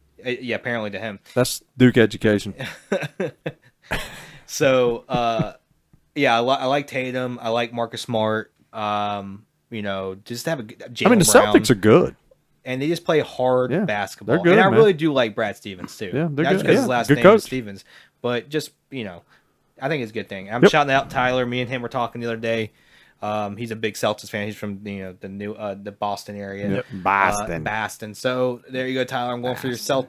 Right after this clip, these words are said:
Speaker 1: Celtics for the first time probably in, in Steven's history of pulling for anybody.
Speaker 2: There you go.
Speaker 1: So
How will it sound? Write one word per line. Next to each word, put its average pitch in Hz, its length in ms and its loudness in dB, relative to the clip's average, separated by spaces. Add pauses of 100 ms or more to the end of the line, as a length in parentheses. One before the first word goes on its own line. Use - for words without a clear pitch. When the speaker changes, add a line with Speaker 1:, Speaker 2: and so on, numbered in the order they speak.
(160)
Speaker 1:
Celtics - 60 -18
for 127 120 -14
the 117 100 -8
first 123 300 -8
time 120 220 -6
probably 120 600 -6
in, 117 80 -8 (120)
in 110 40 -14
Steven's 117 520 -12
history 123 480 -8
of 110 160 -12
pulling 117 260 -8
for 123 120 -8
anybody. 120 460 -4
Speaker 2:
There 95 140 -2
you 101 60 2 (100)
go. 151 60 -6 (280)
Speaker 1:
So 101 480 -12